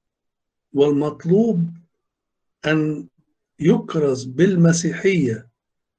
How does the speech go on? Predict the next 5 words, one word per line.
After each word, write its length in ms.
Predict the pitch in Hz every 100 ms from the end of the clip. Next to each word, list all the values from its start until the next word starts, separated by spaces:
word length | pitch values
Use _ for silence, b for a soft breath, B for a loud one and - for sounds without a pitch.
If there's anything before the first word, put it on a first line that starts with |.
| _ -
في 200 | 151 139
هذه 480 | 147 185 165 160
الأجواء 800 | 151 - 131 135 135 156 165 170 - _ _ _ _ _ _ _ -
شديدة 720 | - 151 143 151 185 202 170
التعقيد. 840 | 165 - - 127 120 110 107 117